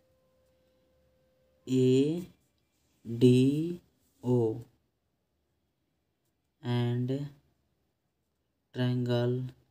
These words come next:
ओ बी सी। इस ट्रायंगल को और इस ट्रायंगल को देखेंगे।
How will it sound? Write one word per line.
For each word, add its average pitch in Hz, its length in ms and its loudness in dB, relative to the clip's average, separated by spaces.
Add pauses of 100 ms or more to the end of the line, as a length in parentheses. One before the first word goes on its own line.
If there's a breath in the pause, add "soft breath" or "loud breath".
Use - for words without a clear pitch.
(600)
ओ 131 320 2
बी 120 480 0
सी। 117 520 -6 (3500)
इस 131 320 -4
ट्रायंगल 135 460 2
को 151 240 -2
और - 280 -2
इस 123 280 -4
ट्रायंगल 127 360 0
को 120 140 -6
देखेंगे। 131 600 0